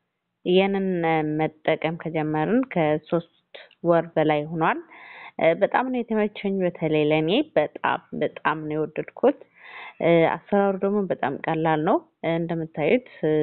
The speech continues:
ሳሙናውን እንደዚህ ከታትፋችሁ ካዘጋጃችሁ በኋላ፣ እ፣ ተልባውን የሆነ፣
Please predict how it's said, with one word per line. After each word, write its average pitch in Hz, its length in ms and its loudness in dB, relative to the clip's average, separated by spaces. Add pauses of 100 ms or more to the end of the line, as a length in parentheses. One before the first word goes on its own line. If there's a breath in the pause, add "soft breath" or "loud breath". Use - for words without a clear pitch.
(160)
ሳሙናውን 147 580 -4
እንደዚህ 147 340 -8
ከታትፋችሁ - 800 -10
ካዘጋጃችሁ 156 800 -6
በኋላ፣ 151 300 0 (540 loud breath)
እ፣ 165 160 2 (100)
ተልባውን 175 680 2
የሆነ፣ 165 340 -2